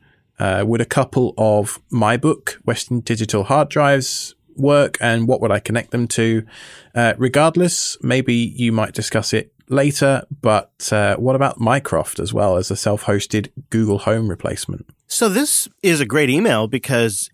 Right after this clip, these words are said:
Speaker 2: i-, this is the, maybe the candidate we were just talking about for the Helio sixty-four versus something like a Synology or a Q nap.
Speaker 1: Yeah, I think so. And,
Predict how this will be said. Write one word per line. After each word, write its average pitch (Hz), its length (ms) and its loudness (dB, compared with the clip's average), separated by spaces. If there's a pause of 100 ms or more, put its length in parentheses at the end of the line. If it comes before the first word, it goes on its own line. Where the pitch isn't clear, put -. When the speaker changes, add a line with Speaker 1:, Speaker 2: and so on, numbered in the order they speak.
Speaker 2:
i-, 135 220 -4
this 147 360 0
is 123 440 0
the, 113 560 0
maybe 120 560 0
the 101 280 -6
candidate 120 340 0
we 117 100 -2
were 113 80 -2
just 110 160 -6
talking 107 280 -2
about 101 280 -4
for 113 140 -4
the 101 80 -4
Helio 117 280 0
sixty-four 120 640 -2
versus 104 380 -4
something 104 280 -4
like 101 180 -4
a 107 40 -6
Synology 107 520 -4
or 95 60 -8
a 95 60 -12
Q 139 180 -4
nap. 98 220 -8 (280)
Speaker 1:
Yeah, 175 160 2
I 160 60 2
think 208 220 -2
so. 110 300 0
And, 123 540 -2